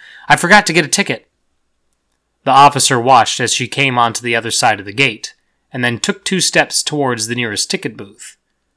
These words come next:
"Hold, please," he commanded, and she did.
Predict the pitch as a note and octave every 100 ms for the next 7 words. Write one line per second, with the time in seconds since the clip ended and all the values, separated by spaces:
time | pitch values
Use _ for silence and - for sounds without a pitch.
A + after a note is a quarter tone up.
0 | _ _ _ _ _ D#3 D#3 C3 C3 A#2+
1 | A#2 - _ _ _ _ C#3+ A#2+ A#2 G#2
2 | F#2+ F2+ - _ - A#2+ - D#3+ G3+ G#2